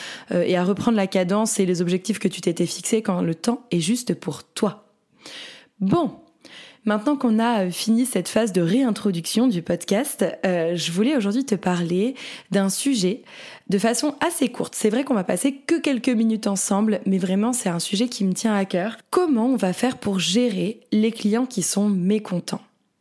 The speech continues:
Franchement, quand on s'est mis, euh, tous à notre compte, on a, on s'est tous dit, « Non mais attends, on n'est pas ici pour souffrir, ok ? » <laughs> C'est un peu, c'est un peu ce que j'aurais envie de répondre à ce client qui est pas content et qui nous fait des retours négatifs sur notre travail.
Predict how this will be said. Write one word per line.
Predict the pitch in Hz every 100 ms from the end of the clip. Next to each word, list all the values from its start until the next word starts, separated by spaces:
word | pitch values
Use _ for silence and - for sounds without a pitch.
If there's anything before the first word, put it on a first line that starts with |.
| _ - - - - -
Franchement, | - 254 233 247 285 330 - - _ _ -
quand | 196 190 -
on |
s'est | 175 202
mis, | 190 208 240
euh, | 180 165
tous | - 285 - -
à | 190
notre | 185 180
compte, | - 214 233 - _ _ -
on | 196
a, | 170 165
on | 196
s'est | -
tous | 175 254 233
dit, « | 190 233
Non | 202
mais | 170
attends, | 151 185 214
on |
n'est | 156
pas | 156
ici | 233 - 208
pour | 208
souffrir, | - 202 208 180
ok ? » | 156 - 226 - 214 208 202 - -
<laughs> | - - - -
C'est | - - 233
un |
peu, | 226 330 349 - - -
c'est | -
un | 214
peu | 214
ce | 285
que | -
j'aurais | 196 196
envie | 208 208
de | 226
répondre | 208 202 269
à | 190
ce | -
client | 208 240 277
qui | 185
est |
pas | - 226
content | 233 220 214 202
et | 214
qui | 190 196
nous | 175
fait | -
des | 226 196
retours | - 247
négatifs | 220 185 180 - 240
sur | 190
notre | 190 190 240
travail. | 240 - 190 165 143